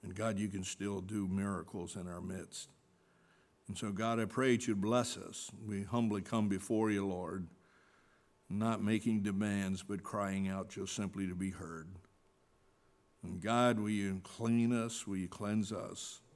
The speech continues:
You, will you fill us with your righteousness? And God, will you use us, uh, to be, um,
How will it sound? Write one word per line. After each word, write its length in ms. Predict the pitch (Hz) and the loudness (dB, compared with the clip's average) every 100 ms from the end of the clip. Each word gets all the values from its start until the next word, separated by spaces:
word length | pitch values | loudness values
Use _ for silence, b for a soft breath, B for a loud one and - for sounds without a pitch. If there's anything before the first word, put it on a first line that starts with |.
| 147 147 - b b b _ _ - | -20 -20 -20 b b b _ _ -8
You, 220 | 98 98 | -4 -2
will 160 | 101 107 | 0 2
you 140 | 104 | 0
fill 320 | 98 120 117 | 0 0 2
us 240 | 113 110 - | 2 0 -2
with 100 | 101 | 0
your 160 | 104 | 0
righteousness? 1120 | 98 98 104 101 101 - 98 85 80 - - - _ _ _ b b b b b _ _ _ _ | 0 0 -2 -4 -6 -6 -6 -8 -8 -12 -14 -18 _ _ _ b b b b b _ _ _ _
And 160 | 104 101 | -10 -6
God, 240 | 101 101 | -2 0
will 160 | 95 101 | 2 2
you 80 | 98 | 2
use 640 | 95 95 101 113 104 95 | 2 2 4 6 4 0
us, 360 | 82 - - - - _ _ _ _ b b b - | -6 -8 -10 -14 -20 _ _ _ _ b b b -20
uh, 280 | 107 - - 104 | -16 -14 -12 -10
to 80 | 98 | -4
be, 480 | 92 104 101 95 95 - 95 | 2 4 4 2 -2 -12 -14
um, 400 | 107 - 95 | -14 -14 -14